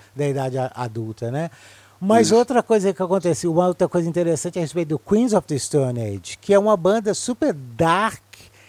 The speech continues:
Speaker 1: rock and roll pesada. Sabe quem gravou uma música, quem, quem gravou uma participação no disco?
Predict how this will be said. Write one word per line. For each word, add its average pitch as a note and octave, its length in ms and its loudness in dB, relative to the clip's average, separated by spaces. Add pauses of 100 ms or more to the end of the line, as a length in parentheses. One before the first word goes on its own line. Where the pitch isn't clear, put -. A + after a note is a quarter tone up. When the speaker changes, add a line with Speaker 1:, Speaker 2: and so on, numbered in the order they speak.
(400)
Speaker 1:
rock G3 380 4
and D#3+ 120 0
roll F3 220 4
pesada. G3+ 560 2 (560)
Sabe C4 320 2
quem C4+ 160 2
gravou G3 380 6
uma G3 160 4
música, F3 600 0 (160)
quem, F#3+ 200 0
quem F3+ 280 -2 (140)
gravou E3 300 2
uma E3 60 2
participação F3 1000 -2
no E3 340 2
disco? A#3 540 -2